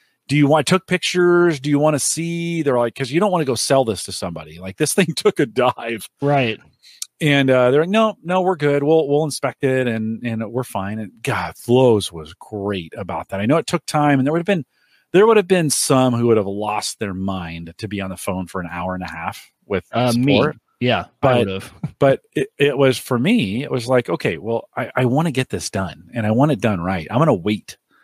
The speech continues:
Speaker 1: She, uh, several times she offered, "Can I just send you an email?" "No, no, no, no. I want a final <laughs> price."
Speaker 2: "I wanna know this is
Speaker 1: "I'll,
Speaker 2: done."
Speaker 1: I'll wait.
Speaker 2: Right.
Speaker 1: I will
Speaker 2: Yeah.
Speaker 1: wait." And, uh, she did a great job, Megan, I think was her name. She did a great job on just kinda taking care of me and making sure it was done right.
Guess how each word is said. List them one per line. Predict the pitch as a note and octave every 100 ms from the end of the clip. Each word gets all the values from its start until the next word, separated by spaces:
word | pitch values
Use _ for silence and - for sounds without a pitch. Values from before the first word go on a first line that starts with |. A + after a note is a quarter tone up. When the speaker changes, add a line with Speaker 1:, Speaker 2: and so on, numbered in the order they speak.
| _ - -
Speaker 1:
She, | - A#3
uh, | - -
several | - A3 -
times | C#3 A2
she | C#3+
offered, | F#2+ F2+ - D#2+ E2+ -
"Can | C3
I | D3
just | D#3
send | - E3+
you |
an | D3
email?" | D#3+ D3+
"No, | A2+
no, | G#2
no, | G2+ F2
no. | E2 _ _ _ _ -
I | A2
want | A#2+ B2
a |
final | - A#2+ B2
<laughs> | A#2+
price." | C3 B2 A#2 - - - -
Speaker 2:
"I |
wanna | C#3+ D3
know | C#3 C#3 C3
this | C3
is | A#2+ A#2+
Speaker 1:
"I'll, | A#2 C3
Speaker 2:
done." | B2 A#2+ A2+
Speaker 1:
I'll | A#2
wait. | A2 G2+ G2
Speaker 2:
Right. | G2+ F#2 - -
Speaker 1:
I | A2+
will |
Speaker 2:
Yeah. | G#2 G#2
Speaker 1:
wait." | G2+ F2+ _ _ _ _ _ _
And, | D#3+ D3 C#3 B2+
uh, | B2+ A#2 A2
she | A2 C#3+
did | G3+
a | D3+
great | A2 A2+ G#2
job, | F#2+ E2+
Megan, | F2+ E2+ E2 E2
I | E2
think | F#2 F2
was | E2+
her | E2
name. | E2+
She | - D3
did |
a | D#3+
great | A2+ A2 A2+ G2
job | F#2+ F2 F2 E2 -
on | F#2 F2+ F2+
just | F#2 G2
kinda | - F#2+
taking | E2+ - - E2+
care | F#2 F2
of | E2
me | E2
and | D#2+
making | E2 D#2+ E2+
sure | - E2+
it |
was | E2 -
done | D#2+
right. | E2 D#2+